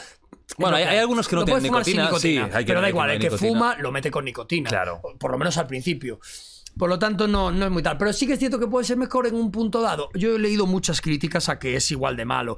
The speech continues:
Speaker 2: Pero no lo sé, entonces no voy a hablar
Speaker 1: Creo
Speaker 2: de lo
Speaker 1: que
Speaker 2: que no
Speaker 1: quedan
Speaker 2: sé.
Speaker 1: también estudios, eh, es
Speaker 2: Exacto.
Speaker 1: algo muy nuevo.
Speaker 2: Exacto.
Speaker 1: Pero tú no hiciste nada de eso.
Speaker 2: Yo no, yo fui
Speaker 1: ¿Tuviste mono?
Speaker 2: Sí.
Speaker 1: ¿Y qué, qué era para ti el mono de tabaco?
Speaker 2: Nada, comer. Engordé mucho.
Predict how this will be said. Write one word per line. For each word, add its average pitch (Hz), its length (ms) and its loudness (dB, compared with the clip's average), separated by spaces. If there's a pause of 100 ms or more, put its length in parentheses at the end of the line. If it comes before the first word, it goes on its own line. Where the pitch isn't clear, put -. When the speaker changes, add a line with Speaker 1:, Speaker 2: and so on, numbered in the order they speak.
(220)
Speaker 2:
Pero 214 280 2
no 247 180 4
lo 226 80 2
sé, - 220 -2
entonces 190 220 0
no 196 80 2
voy 196 120 2
a - 20 2
hablar 180 160 2
Speaker 1:
Creo 214 100 4
Speaker 2:
de 214 60 4
lo - 0 -
Speaker 1:
que 220 60 2
Speaker 2:
que 202 80 4
no - 40 6
Speaker 1:
quedan 165 80 4
Speaker 2:
sé. 127 40 -6
Speaker 1:
también 135 220 2
estudios, 135 640 2
eh, - 60 -4
es 127 120 0
Speaker 2:
Exacto. 160 200 2
Speaker 1:
algo 170 120 2
muy 160 140 2
nuevo. 135 400 2
Speaker 2:
Exacto. 110 240 -6
Speaker 1:
Pero 156 120 2
tú 185 80 0
no 214 80 2
hiciste 202 300 0
nada 123 340 2
de 92 80 -2
eso. - 380 -10
Speaker 2:
Yo 208 180 2
no, 208 100 2
yo 208 140 2
fui 254 360 -2 (260)
Speaker 1:
¿Tuviste 160 340 2
mono? 190 380 0 (500)
Speaker 2:
Sí. - 280 -4 (300)
Speaker 1:
¿Y 139 80 2
qué, - 180 2
qué 180 100 4
era 214 120 2
para 151 180 2
ti 143 80 0
el 127 60 2
mono 117 220 2
de 107 60 0
tabaco? 139 500 -2
Speaker 2:
Nada, 165 400 0
comer. 160 360 -2 (280)
Engordé 160 340 0
mucho. - 340 -6